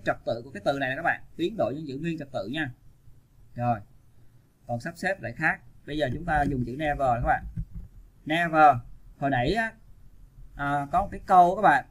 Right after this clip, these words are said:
ở trong cái đề thi chuyên thì người ta yêu cầu chúng ta đảo ngữ các bạn. Rồi, à, never, câu này rất là quen thuộc của chúng ta rồi, in her life nè các bạn. Chưa bao giờ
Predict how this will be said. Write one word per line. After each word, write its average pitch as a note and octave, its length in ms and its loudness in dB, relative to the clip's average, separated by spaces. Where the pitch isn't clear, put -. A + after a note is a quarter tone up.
ở - 120 -4
trong E3+ 220 -4
cái G3+ 120 -8
đề D3+ 200 2
thi E3+ 200 -6
chuyên F#3 320 6
thì D3 140 0
người D3+ 80 -6
ta D#3+ 180 -4
yêu F3 160 -8
cầu D3+ 140 6
chúng E3 100 -8
ta E3+ 140 0
đảo C#3+ 120 0
ngữ D3 220 -2
các G3+ 60 -6
bạn. F3 220 2
Rồi, C3+ 180 4
à, C3+ 160 0
never, E3 360 4
câu D3+ 140 -2
này D3+ 100 0
rất D3+ 140 -2
là C#3 60 -8
quen C#3+ 160 -4
thuộc - 120 -4
của - 80 -6
chúng E3 120 -6
ta D3+ 180 4
rồi, C3 180 0
in D#3+ 260 4
her D#3 80 -2
life D3+ 380 0
nè C#3+ 60 -2
các D#3+ 80 -4
bạn. D3 160 -2
Chưa F3 220 4
bao E3+ 120 0
giờ D3 240 6